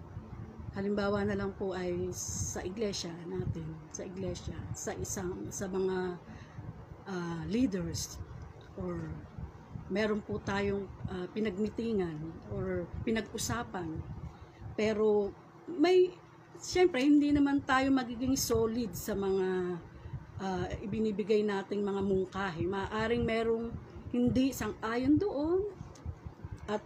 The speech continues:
kaya po ang nangyayari ay merong hindi pagkakasundo-sundo or merong mga bagay na, na nagiging sanhi ng pagka-,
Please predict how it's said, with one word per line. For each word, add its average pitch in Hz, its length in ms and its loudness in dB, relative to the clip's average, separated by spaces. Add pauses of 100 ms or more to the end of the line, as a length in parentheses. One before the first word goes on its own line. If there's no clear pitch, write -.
(840)
kaya 262 240 4
po 240 320 2
ang 262 160 2
nangyayari 277 720 2
ay 311 400 0
merong 370 320 4
hindi 285 400 6 (640)
pagkakasundo-sundo 214 1400 -4
or 202 160 0
merong 214 640 0
mga 208 220 -2 (100)
bagay 185 480 -2 (640)
na, 190 400 0 (1120)
na 208 160 0
nagiging 208 400 2
sanhi 185 560 -2 (400)
ng 190 240 0
pagka-, 175 640 -6